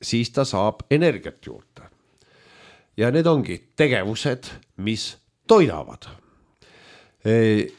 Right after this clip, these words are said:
jah, juht saab anda toidet. See on toitepäike. Ta saab toita teisi inimesi.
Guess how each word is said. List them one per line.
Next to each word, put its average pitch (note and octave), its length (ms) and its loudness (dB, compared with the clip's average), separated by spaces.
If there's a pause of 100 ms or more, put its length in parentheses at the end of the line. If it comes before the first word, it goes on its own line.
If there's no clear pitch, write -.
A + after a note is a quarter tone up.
jah, E3+ 240 4 (100)
juht - 520 0 (1500)
saab D#3 380 4
anda G#2+ 420 -2 (1400)
toidet. D3+ 600 2 (840)
See - 140 -8
on F2 60 -10
toitepäike. A#2+ 760 2 (1400)
Ta B2 100 0
saab D3+ 240 4
toita C#3+ 440 4
teisi C3 440 0
inimesi. E2 480 -14